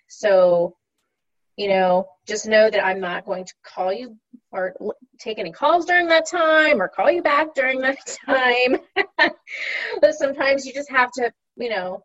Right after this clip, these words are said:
put the boundaries on people. And when you have personal p-, uh, problems coming up along the way as well, th-, they can intertwine.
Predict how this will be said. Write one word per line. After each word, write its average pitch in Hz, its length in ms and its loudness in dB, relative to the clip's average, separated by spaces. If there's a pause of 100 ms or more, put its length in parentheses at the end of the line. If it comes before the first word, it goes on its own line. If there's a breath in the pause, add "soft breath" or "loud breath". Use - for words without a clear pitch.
put 240 160 -4
the 220 220 -6
boundaries 185 520 -6
on 170 140 -14
people. 180 540 -10 (460 soft breath)
And 180 520 -10 (260)
when 196 120 -8
you 190 120 -10
have 175 320 -8 (1300)
personal 233 640 -10
p-, 247 220 -18
uh, 190 180 -8
problems 208 560 -8
coming 190 340 -10
up 170 160 -8
along 175 240 -4
the 170 80 -6
way 170 200 -4
as 170 160 -6
well, 165 320 0
th-, - 200 -12
they 190 120 2
can 196 160 -6
intertwine. 170 800 -2